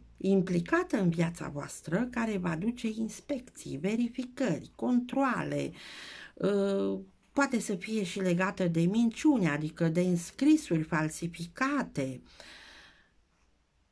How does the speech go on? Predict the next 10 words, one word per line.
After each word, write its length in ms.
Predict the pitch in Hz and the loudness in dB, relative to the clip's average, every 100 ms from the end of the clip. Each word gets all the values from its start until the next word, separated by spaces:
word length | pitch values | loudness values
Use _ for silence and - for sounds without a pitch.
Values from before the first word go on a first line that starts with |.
| _ _ _ _ _ _ _ _ _ _ | _ _ _ _ _ _ _ _ _ _
O 100 | 254 | 0
femeie 460 | 247 233 233 254 240 | 2 4 4 4 0
care 380 | 208 190 202 - | -2 -2 -2 -2
are 260 | 185 208 190 | 0 0 2
un 240 | 180 185 | 2 2
aspect 640 | 165 - - 180 170 - | 0 -4 -2 0 0 0
ascendent, 680 | 151 151 - 156 147 220 180 | -4 -4 -2 0 0 0 0
zodie, 460 | 143 196 190 156 135 | 2 0 0 0 -2
lună 300 | 156 190 156 | 0 0 0
plină, 640 | - 208 240 202 185 185 | -2 0 2 2 0 -4